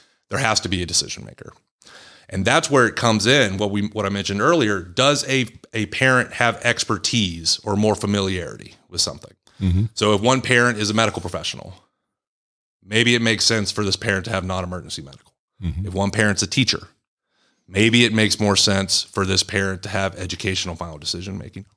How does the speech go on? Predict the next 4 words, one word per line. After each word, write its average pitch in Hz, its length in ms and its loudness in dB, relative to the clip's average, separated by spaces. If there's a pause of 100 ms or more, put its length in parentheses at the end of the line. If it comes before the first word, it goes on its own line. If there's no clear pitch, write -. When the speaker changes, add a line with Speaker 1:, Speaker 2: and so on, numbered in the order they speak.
Speaker 1:
regardless 113 1080 2 (560)
of 110 120 0
what 104 300 2
the 98 320 0